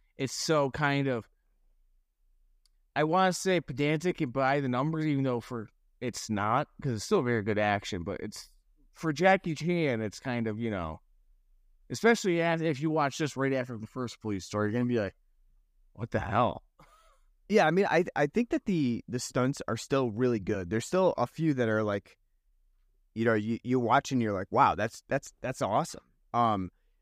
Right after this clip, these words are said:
Speaker 2: a lot of the fight scenes are just still really well choreographed, even though, even if they're not, like, to the high points that Police Story one had. Um, the choreography is still great, still very fast and flashy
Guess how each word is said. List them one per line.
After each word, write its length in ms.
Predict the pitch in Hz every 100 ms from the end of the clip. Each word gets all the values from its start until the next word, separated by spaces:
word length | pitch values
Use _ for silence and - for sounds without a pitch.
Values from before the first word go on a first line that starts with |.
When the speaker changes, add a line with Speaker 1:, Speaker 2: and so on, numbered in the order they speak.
| -
Speaker 2:
a 60 | 127
lot 280 | 127 147 165
of 80 |
the 100 | 143
fight 300 | 135 127 123
scenes 280 | - 147 143
are 100 | 117
just 240 | 107 - - - _ _
still 680 | - - - - 226 135 101
really 420 | 123 180 156 123 _ _ 113
well 300 | 135 131 123
choreographed, 760 | - 127 113 98 92 95 -
even 320 | 175 185 185
though, 140 | 147 - -
even 300 | 139 139 127
if 160 | 117 -
they're 160 | 120
not, 320 | 113 107 -
like, 220 | 101 101 -
to 200 | 139 113
the 380 | 113 104 92 - _ _ _ -
high 300 | 120 110 110
points 420 | - 120 113 -
that 260 | 107 98 - - -
Police 220 | 110 110
Story 280 | - 110 98
one 480 | 95 92 98 135 - _ _ _ -
had. 360 | 123 131 170 - _ _ _ _ 107
Um, 320 | 113 107 110
the 100 | 131
choreography 800 | - 151 131 120 127 135 139 123
is 100 | -
still 200 | 131 120
great, 600 | 107 98 113 120 - -
still 300 | - - 135
very 320 | 113 127 139 - _
fast 480 | 107 101 110 - - 101
and 140 | 98
flashy 680 | - 110 107 - 117 110